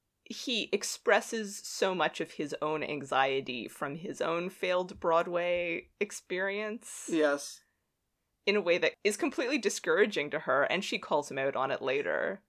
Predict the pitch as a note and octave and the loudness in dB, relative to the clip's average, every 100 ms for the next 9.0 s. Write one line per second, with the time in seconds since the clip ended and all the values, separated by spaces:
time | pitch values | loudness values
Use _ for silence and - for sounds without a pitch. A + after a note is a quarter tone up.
0 | - G#3+ F3+ D#3+ F3+ F#3 - C4 C4+ D#4 | 4 12 12 12 10 8 4 8 10 12
1 | G#3 A#3 D3 B2+ - _ _ _ - - | 10 10 0 -2 -8 _ _ _ -6 0
2 | C4+ G#3+ A#4 A#3 F4 - E4+ A#4+ C3+ D#3+ | 6 12 12 12 6 4 6 6 4 -2
3 | _ - B3+ B3 A#3 A3+ F#3+ F3+ F3 E3+ | _ -8 -4 4 6 8 6 4 4 6
4 | D#3 C#3+ C#3 D3 - F3 F3+ F3 D#3 D3 | 6 4 0 -6 -6 -4 -2 2 2 2
5 | D#3 - _ _ _ _ _ _ - D#3+ | -2 -8 _ _ _ _ _ _ 2 2
6 | D#3 D#3 D3 C#3+ C#3 C3+ _ _ _ _ | 2 -2 -2 -4 -4 -8 _ _ _ _
7 | - D3+ C#3 - D#3 D3 C#3+ G2+ D3 D3 | -6 -2 -2 -2 -4 -6 -6 -4 -4 -4
8 | - - E3 D3 - D3 C#3 C#3 C#3 | -8 -8 -4 -4 -2 -2 -2 -6 -10